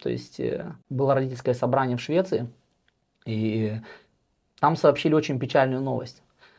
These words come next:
И меня это очень расстроило. То есть поколение детей, которые роди-, роди-, родились после две тысячи десятого года, они будут жить на пять лет меньше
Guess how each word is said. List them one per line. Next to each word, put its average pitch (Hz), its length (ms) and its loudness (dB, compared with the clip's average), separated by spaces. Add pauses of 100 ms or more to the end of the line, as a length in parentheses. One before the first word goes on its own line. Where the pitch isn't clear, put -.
(200)
И 123 200 0
меня 160 240 6
это 170 100 6
очень 180 220 4
расстроило. 123 540 4
То - 100 -6
есть 98 300 -8
поколение 135 880 4
детей, 123 300 2
которые 131 300 2
роди-, 131 140 4
роди-, 123 340 2
родились 131 420 2
после 131 320 -2
две 117 100 0
тысячи 120 260 -6
десятого 117 560 -2
года, 135 320 0
они 123 140 0
будут 131 280 -2
жить 131 200 -8
на 127 160 -4
пять 160 320 0
лет 147 180 2
меньше 143 600 -2